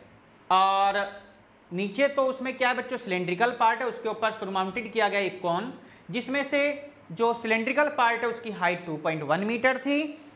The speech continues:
डायामीटर फ़ोर मीटर थी। तो फ़ोर मीटर डायामीटर की हमने radius find करी टू meter।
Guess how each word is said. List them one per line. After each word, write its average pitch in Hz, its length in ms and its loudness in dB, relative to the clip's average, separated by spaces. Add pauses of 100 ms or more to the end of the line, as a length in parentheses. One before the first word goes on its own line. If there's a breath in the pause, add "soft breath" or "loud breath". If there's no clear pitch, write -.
डायामीटर 208 680 2
फ़ोर 214 280 -2
मीटर 226 360 0
थी। 233 240 -4 (320 loud breath)
तो 202 60 0
फ़ोर 247 340 4
मीटर 240 260 -2
डायामीटर 196 580 0
की 190 120 -6
हमने 175 240 -4
radius 156 420 -2
find 202 260 0
करी 175 200 -2
टू 214 180 -4
meter। 226 420 0